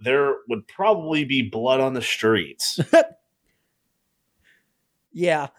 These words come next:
Speaker 1: The probability of them shutting down is about fifty fifty, though.
Speaker 2: Yeah, I give it, I give it a
Speaker 1: Or
Speaker 2: fifty, I give it a fifty fifty.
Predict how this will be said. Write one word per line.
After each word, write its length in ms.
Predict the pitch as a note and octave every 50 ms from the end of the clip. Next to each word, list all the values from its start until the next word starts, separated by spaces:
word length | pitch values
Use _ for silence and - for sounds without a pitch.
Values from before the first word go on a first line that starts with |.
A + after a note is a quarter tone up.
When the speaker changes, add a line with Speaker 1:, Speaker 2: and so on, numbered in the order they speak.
| _ _ _ _ _ _ _ -
Speaker 1:
The 80 | D#3+ E3+
probability 600 | E3 A#3 C4 C4+ C4 A3+ G3 A3+ A#3+ A#3 A3+ G3+
of 40 | G3
them 160 | G#3 G3+ F#3
shutting 320 | - - - F#3 F#3 F3
down 260 | D3+ E3 E3 F3+ F#3+ F3+
is 140 | D#3 C#3
about 300 | D3 C#3 F3+ F3+ D#3 -
fifty 380 | - - F3 E3 E3 - C#3 A#2+
fifty, 480 | - - C3+ C3 - - - G#2 G2 F2+
though. 380 | F2+ E2 D2+ C#2+ - - - _ -
Speaker 2:
Yeah, 360 | D#3+ F3 F#3 F3+ F3 E3+ E3 - -
I 300 | E3 F3 F#3+ G#3 A3 A3
give 220 | D#3+ - G3+ F#3+
it, 100 | F#3+ F#3+ E3 E3+
I 200 | F3+ G3 G#3+ A#3
give 180 | F#3+ F3+ A#3 A3
it 60 | G3+
a 40 | D3+
Speaker 1:
Or 80 | C#3
Speaker 2:
fifty, 240 | F3+ F#3 - - A3
I 180 | F3+ F3+ F#3+ G3+
give 160 | E3+ G3+ G3+
it 60 | F#3
a 20 |
fifty 300 | D#3 - F3 D#3 - D#3
fifty. 420 | C#3+ - C#3 B2+ - A#2+ A2+ A2+